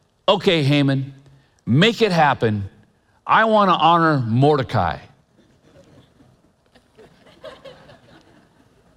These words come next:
And Haman goes, <laughs> "It's so fu-, I thought you said Mordecai."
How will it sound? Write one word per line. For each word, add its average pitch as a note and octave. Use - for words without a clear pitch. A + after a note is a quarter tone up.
And -
Haman F#3+
goes, D3+
<laughs> -
"It's F3+
so E3+
fu-, E3
I A3+
thought C3+
you B2
said B2+
Mordecai." A2